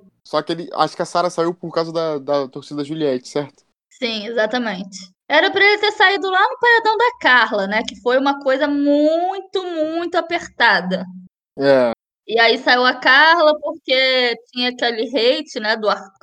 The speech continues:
Speaker 2: do Arthur e tal. Agora, eu tenho certeza que o Arthur vai cair no paredão, ele não vai sair fácil assim igual ela saiu, não. Tipo, no primeiro paredão que ele cair, sa-, até porque ele já caiu em alguns paredões e não saiu.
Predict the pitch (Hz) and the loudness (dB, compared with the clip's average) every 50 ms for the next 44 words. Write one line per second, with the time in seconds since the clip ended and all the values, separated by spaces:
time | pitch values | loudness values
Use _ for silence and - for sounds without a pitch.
0 | 180 196 202 196 196 196 196 - - 202 208 247 302 339 320 277 240 - 185 - | -6 -4 -2 -2 -2 -4 -4 -8 -10 -8 -6 -4 -2 -2 0 0 -2 0 0 2
1 | 214 214 233 254 269 254 269 269 - _ _ _ _ _ _ _ - - 269 269 | 4 4 4 4 2 0 -2 -6 -10 _ _ _ _ _ _ _ 0 2 2 4
2 | 247 254 240 226 233 240 233 269 262 262 269 269 - 359 381 392 381 349 311 302 | 4 4 4 4 4 2 0 0 0 0 0 -2 -2 -4 -4 -2 0 0 0 0
3 | 302 302 - 339 320 320 311 320 320 - - 302 269 285 285 285 339 285 285 294 | 0 -2 -6 -2 0 2 2 0 0 -2 -6 -2 0 0 0 2 2 0 2 0
4 | 285 294 285 277 285 262 247 269 269 277 302 311 381 427 440 453 427 440 453 427 | 0 0 2 2 2 2 2 2 2 2 0 0 0 0 0 0 0 0 0 -2
5 | 415 415 415 359 370 370 392 370 - 392 381 370 349 349 330 330 330 339 339 - | 0 2 2 2 2 0 -2 -10 -12 -10 -8 -6 -2 2 2 2 2 0 -2 -2
6 | 349 320 330 339 339 320 240 180 180 185 185 185 _ _ _ _ _ _ _ - | -2 -2 -2 -2 -2 -4 -4 -4 -4 -8 -10 -12 _ _ _ _ _ _ _ -10
7 | - 208 185 - 214 208 208 208 - - 233 226 226 226 247 247 254 - 247 240 | -10 -8 -6 -6 -4 -4 -4 -4 -4 -4 -2 2 2 2 2 2 2 2 2 2
8 | 240 220 226 233 240 - - 226 - - - 240 220 196 185 185 185 214 202 - | 2 2 0 -2 -2 -2 -2 -4 -2 0 0 0 2 2 0 -2 -2 -2 0 0
9 | - 254 - 285 294 - 302 - - 359 381 440 381 277 269 285 403 415 - 392 | 0 0 0 -2 -4 -6 -8 -6 -4 -2 0 0 0 2 2 2 2 2 2 2
10 | 349 339 330 330 320 285 269 254 294 302 - - 320 294 269 226 240 254 254 285 | 2 2 0 0 0 0 0 -2 -6 -6 -2 0 2 2 2 0 -2 -2 -2 -4
11 | 294 302 294 - 320 254 180 180 | -4 -6 -4 -4 -4 -4 -4 -6